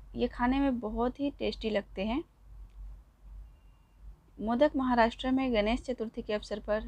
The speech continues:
हर घर में बनाई जाती है। मैं भी बनाती हूँ, मेरे घर पे भी गणपति पूजा होती है, तो मैं अपने हाथों से ये मोदक बनाकर गणपति भगवान को भोग लगाती हूँ। तो आप इस recipe को एक बार ज़रूर try कीजिएगा।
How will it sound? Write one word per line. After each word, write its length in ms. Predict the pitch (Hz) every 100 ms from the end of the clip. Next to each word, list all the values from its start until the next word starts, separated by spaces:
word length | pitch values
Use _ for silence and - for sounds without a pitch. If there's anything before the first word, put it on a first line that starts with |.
| 226
हर 140 | 247 254
घर 180 | 240
में 160 | 214 214
बनाई 280 | 202 180 180
जाती 400 | 180 175 - 214
है। 160 | 254 - - _ - - - - - _ _ -
मैं 160 | 202 220
भी 100 | 262
बनाती 380 | 262 247 240 247
हूँ, 160 | 240
मेरे 220 | 226 220
घर 120 | 240 240
पे 160 | 233
भी 160 | 240 233
गणपति 440 | 220 214 202 214
पूजा 260 | - 208 208
होती 380 | 208 202 202 208
है, 160 | 208 - - - - -
तो 60 | 196
मैं 160 | 214
अपने 200 | 240 240
हाथों 340 | 233 196 220 233
से 400 | 247 240 247 254 - 196
ये 100 | 196
मोदक 320 | 196 214 214 _
बनाकर 400 | 190 190 190 202
गणपति 420 | 202 190 196 208
भगवान 340 | 208 180 185 180
को 180 | 220
भोग 260 | 220 202 170
लगाती 400 | 175 180 208 220
हूँ। 180 | 226 277 - - - - - - - - - - - - - _ _ _ _ -
तो 180 | - -
आप 200 | 202 254
इस 140 | 262 240
recipe 380 | 240 233 240
को 120 | 240 233
एक 200 | 202 -
बार 140 | 196
ज़रूर 300 | 196 185 208
try 200 | 233 233
कीजिएगा। 540 | 240 226 233 220 220